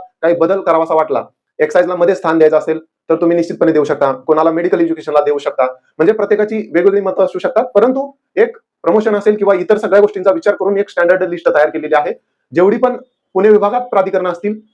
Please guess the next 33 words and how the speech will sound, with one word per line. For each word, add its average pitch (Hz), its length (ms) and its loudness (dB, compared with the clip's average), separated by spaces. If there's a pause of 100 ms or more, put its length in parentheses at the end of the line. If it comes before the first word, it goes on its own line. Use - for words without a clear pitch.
(320)
त्याचा 196 160 2
मी, 214 120 0
अं, 139 400 -4
सारांश 175 320 -2
घेतलेला 180 300 2
आहे, 165 180 -2
त्यासाठी 196 720 -2
मदत 185 260 -2
निश्चितच 202 360 -2
झालेली 170 220 2
आहे 170 180 0
की 180 120 -6
आपले 175 240 -2 (920)
इनसाइट 185 320 2
मिरर 180 220 4 (460)
चे 175 240 2
सर्वे 175 240 2
सर्वा 170 400 2
आजम 160 220 -4
शेख 165 180 -6
यांची 160 240 -6
जी 160 140 0
लिस्ट 165 220 0
आहे 139 180 -2 (400)
त्यामध्ये 180 260 2
आपल्याला 214 240 2
लक्षात 214 280 0
आलं 202 200 0
की 214 320 -6
पुणे 190 140 2
विभागात 202 260 2 (100)
एवढी 175 160 2
एवढी 180 160 0